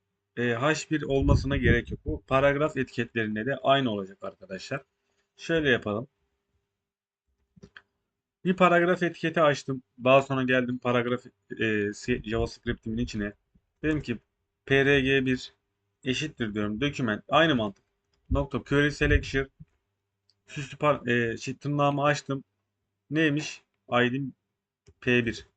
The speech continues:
P bir dedim. Bunu eşitledim. Sonra artık burayla ilgileniyorum ben. Değişkenimle ilgileniyorum. Değişkenimin içine yazıyorum inner H T M L'imi. Eşittirimi koyuyorum. Diyorum ki bu bir paragraftır.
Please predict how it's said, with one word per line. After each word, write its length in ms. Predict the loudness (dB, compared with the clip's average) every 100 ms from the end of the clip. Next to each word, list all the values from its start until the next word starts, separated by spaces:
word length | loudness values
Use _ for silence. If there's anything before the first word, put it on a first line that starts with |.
| _ _ _ _ _ _ _ _
P 240 | 0 2
bir 120 | 0 0
dedim. 240 | -2 -2
Bunu 140 | -2
eşitledim. 520 | -2 -4 -4 -4 -4 -10 _ _ _ _ _ _
Sonra 480 | _ -2 2 2 0 _ _ _
artık 400 | 4 4 4 -2
burayla 280 | 4 4 6
ilgileniyorum 600 | 2 2 0 2 0 0
ben. 120 | -4 -6 -8 -2
Değişkenimle 580 | -2 0 -2 0 0
ilgileniyorum. 440 | 0 -2 -4 -8 -4
Değişkenimin 520 | -2 -2 -4 -2 -2
içine 280 | -4 -4 -2
yazıyorum 460 | -2 -2 -2 0 -2
inner 260 | 0 0
H 220 | 0 -2
T 120 | -4 -2
M 160 | -2
L'imi. 200 | -2 -8 -14 _ _ _ _ _
Eşittirimi 640 | -4 -4 -4 2 2 2
koyuyorum. 520 | 4 4 4 2 -2 -4
Diyorum 260 | -4 -4 -6
ki 240 | -6 -6 -6 _ _ _
bu 320 | -2 -2 -2 -10 _ _ _ -16
bir 400 | -6 -4 -4 -12 _ _ _ _ _ _
paragraftır. 840 | -4 -2 0 0 -4 -6 -20 -20